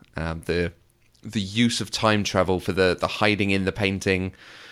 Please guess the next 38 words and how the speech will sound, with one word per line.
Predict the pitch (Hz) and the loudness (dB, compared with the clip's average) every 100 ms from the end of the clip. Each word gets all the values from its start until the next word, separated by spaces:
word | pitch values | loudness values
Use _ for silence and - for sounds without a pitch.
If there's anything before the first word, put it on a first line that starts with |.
| - _ | -20 _
phoning | - 110 104 101 98 | 2 4 6 4 2
the | 98 | 0
guy | - 98 92 92 92 | 2 2 4 2 0
that | 90 | -2
we | 95 | -2
saw | - 98 | 0 2
the | 92 | 2
phone | 92 92 | 0 -2
call | 90 92 | 0 2
earlier | 95 92 92 | 4 4 0
to | - 95 | -2 -2
move | 92 | -2
the | 90 | -2
painting. | 101 95 87 98 | -2 -2 -2 -2
I, | 110 107 | 0 0
I | 104 | 2
love | 98 95 92 80 | 2 2 0 0
that | 87 - | -2 0
stuff | - 90 | 0 0
in | 90 | -2
a | |
time | 85 85 87 | -2 -4 -2
travel | 92 87 | -4 -6
story, | - 90 85 98 - _ | -4 -4 -4 -12 -16 _
where | - 95 | -4 -2
there's | 85 - | -2 0
stuff | 95 87 | -2 0
like, | 85 85 107 | -2 -2 -4
"Okay, | - 87 | 0 0
we're | 87 | 0
gonna | 90 | -2
understand | 65 90 92 90 85 | -2 -4 -4 -4 -2
what's | 82 - | -4 -4
going | 85 82 | -2 -2
on | 85 | -4
a | 82 | -4
bit | - | -4
later." | 82 - - | -4 -8 -10